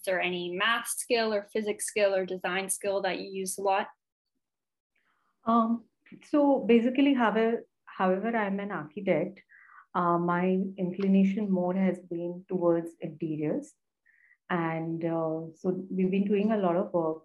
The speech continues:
Speaker 2: in interior design segment. And so it's, uh, it's not really a lot into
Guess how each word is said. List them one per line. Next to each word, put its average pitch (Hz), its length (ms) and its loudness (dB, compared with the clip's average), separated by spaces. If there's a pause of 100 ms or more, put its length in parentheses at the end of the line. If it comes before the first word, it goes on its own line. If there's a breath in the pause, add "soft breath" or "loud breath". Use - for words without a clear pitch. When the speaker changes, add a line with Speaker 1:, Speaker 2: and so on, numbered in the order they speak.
(120)
Speaker 2:
in 170 160 -4
interior 165 480 0
design 156 720 -6
segment. 147 600 -8 (580 soft breath)
And 175 340 0
so 185 320 2
it's, 185 320 -2
uh, 170 280 4 (200)
it's 190 200 -10
not 208 240 -2
really 196 520 0
a 190 80 0
lot 170 400 0
into 175 640 -4